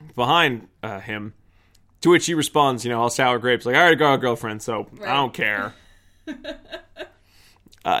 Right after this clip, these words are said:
Speaker 1: no, I get the sense that he and his friends are there and they're drunk. Like, they went to
Speaker 2: Oh, yeah, they're
Speaker 1: McDonald's or
Speaker 2: definitely
Speaker 1: wh-,
Speaker 2: drunk.
Speaker 1: whatever this place is because they'd been out drinking and they need to get something to eat. Because he's mentioning how he's got a, he's got a, a Stella, a Stella Artois
Speaker 2: Mm-hmm.
Speaker 1: that he,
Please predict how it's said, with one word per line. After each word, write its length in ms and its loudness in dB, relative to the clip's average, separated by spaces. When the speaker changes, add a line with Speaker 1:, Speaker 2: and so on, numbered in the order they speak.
Speaker 1:
no, 140 4
I 120 2
get 140 -6
the 80 -2
sense 220 -6
that 100 -2
he 100 0
and 80 0
his 120 -2
friends 240 -2
are 40 -4
there 200 4
and 100 0
they're 80 2
drunk. 420 -2
Like, 140 -6
they 80 -2
went 220 -2
to 160 0
Speaker 2:
Oh, 160 2
yeah, 160 -4
they're 80 -6
Speaker 1:
McDonald's 600 2
or 40 0
Speaker 2:
definitely 140 0
Speaker 1:
wh-, 80 -4
Speaker 2:
drunk. 80 -12
Speaker 1:
whatever 260 -2
this 100 -6
place 300 -2
is 260 -2
because 300 0
they'd 160 2
been 100 -2
out 160 2
drinking 400 -2
and 100 -4
they 60 -2
need 140 -4
to 80 -4
get 160 -4
something 240 -8
to 60 -6
eat. 260 -10
Because 180 -10
he's 100 -8
mentioning 340 -2
how 120 -2
he's 140 -2
got 120 -2
a, 280 -6
he's 160 -12
got 180 0
a, 260 -4
a 40 -10
Stella, 340 2
a 60 -8
Stella 240 -2
Artois 480 0
Speaker 2:
Mm-hmm. 180 -16
Speaker 1:
that 140 -2
he, 180 -4